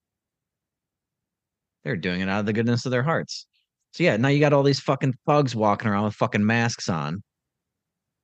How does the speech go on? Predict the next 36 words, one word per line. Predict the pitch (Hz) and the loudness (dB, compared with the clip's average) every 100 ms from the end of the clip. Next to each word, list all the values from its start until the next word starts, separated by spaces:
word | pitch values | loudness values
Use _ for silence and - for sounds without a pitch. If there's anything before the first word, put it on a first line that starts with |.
| _ _ _ _ - | _ _ _ _ -6
Like, | 127 120 | -2 6
normally, | 147 170 190 151 147 | 8 8 8 8 6
w-, | 143 139 | 4 2
if | 135 | 2
somebody | - 190 185 | 2 4 4
walks | 139 160 160 - | 4 4 4 2
in | |
with | 160 131 | 2 2
a | |
mask, | 123 147 120 - | 0 0 -2 -4
like, | 123 110 | -4 -2
the | 120 - | -2 -2
first | - 151 151 | 2 2 2
thing | 156 147 | 2 4
you | 135 | 2
do | 120 127 101 | 4 4 2
is | 123 107 | 0 -2
reach | 101 117 135 | 0 0 -2
for | - 123 | -2 0
your | 107 | 0
twelve | 107 113 107 98 | 0 0 0 0
gauge. | 82 50 - - | -6 -10 -14 -10
Be | 87 | -4
like, | 92 | 0
"All | 101 | 0
right, | 90 76 | 0 -2
this | 101 - | -2 0
guy's | 107 104 | 0 0
robbing | 101 104 90 82 | 0 2 2 -2
me." | 67 50 - _ _ _ _ _ _ _ _ _ - | -6 -10 -16 _ _ _ _ _ _ _ _ _ -2
But | 131 | 2
now | 170 151 | 4 6
it's | 139 151 | 4 4
like, | 139 | 4
'cause | 160 | 2
you, | 135 | 0